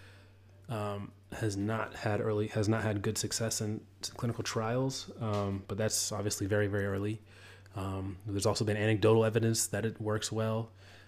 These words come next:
Um, I think it's been interesting. I, I read an article that President Trump has been pushing chloroquine a lot. Uh, but if you go follow the money, he owns, um, he has a success, he has a big part, he has a big chunk of the company that makes the drug.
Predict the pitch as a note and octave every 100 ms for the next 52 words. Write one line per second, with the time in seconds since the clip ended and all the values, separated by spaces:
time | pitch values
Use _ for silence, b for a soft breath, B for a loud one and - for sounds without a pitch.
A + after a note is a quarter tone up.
0 | B G#2 G2 G2 G2 B2+ - - - -
1 | - - - - - A2+ - G#2 A2 A#2
2 | A#2 G#2 G2+ G2+ - - G#2+ A2 A2 A2
3 | A2 A2 A2 G#2 G2+ - B B - G2
4 | A2 G#2 G#2 G2+ - A#2+ A2 G2 - B
5 | B - G#2+ G2 - C3 - G#2 G2+ -
6 | - - - - G#2+ G#2 G#2 G2 G2 A2+
7 | F#2+ - - B B B G#2+ G2+ G2 G2+
8 | A2+ A2 G#2+ - G#2+ G#2 G2+ B2 A#2 G2
9 | F#2 G2+ G2 - - - - A2 G#2+ G#2
10 | G2 - - - A2+ G2+ G2+ - - -
11 | A#2+ A2 G2+ - - - - - A#2 -
12 | A#2+ A#2 G#2+ G#2 G2 - A#2+ A2 - A2+
13 | A2 A#2 A2 G2+ C3 - B2+ A2 G#2+ G#2
14 | A#2+ A2 G#2 G2+ G#2+ G2+ G#2 G2+ F#2 F2+